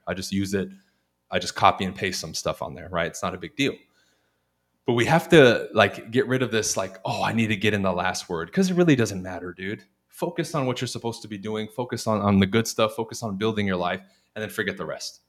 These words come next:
All right? So I'll wrap it up here. Appreciate everybody, uh, tuning in.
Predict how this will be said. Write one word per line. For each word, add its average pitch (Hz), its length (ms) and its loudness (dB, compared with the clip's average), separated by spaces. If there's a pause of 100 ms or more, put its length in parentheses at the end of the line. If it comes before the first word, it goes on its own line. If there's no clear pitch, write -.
All 95 60 4
right? 131 200 4
So 110 280 4 (280)
I'll 120 80 8
wrap 135 220 8
it 127 60 4
up 120 100 2
here. 135 200 2
Appreciate 127 420 0
everybody, 104 540 -2
uh, 87 160 -4
tuning 101 340 -4
in. 127 260 0